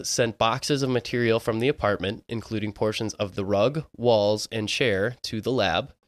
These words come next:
to get tested, and eventually the case was concluded to be, quote, "accidental death by fire of unknown origin," but was not claimed to be a case of S H C.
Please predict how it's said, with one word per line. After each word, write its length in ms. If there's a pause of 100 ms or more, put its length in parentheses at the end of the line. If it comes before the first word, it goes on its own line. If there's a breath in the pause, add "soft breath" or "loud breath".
to 80
get 160
tested, 520 (720)
and 180
eventually 560
the 140
case 340
was 160
concluded 520
to 120
be, 380 (520)
quote, 460 (420)
"accidental 640
death 420 (100)
by 160
fire 520
of 240
unknown 600
origin," 600 (680)
but 120
was 160
not 600
claimed 420
to 220
be 180
a 60
case 380
of 240
S 220
H 300
C. 280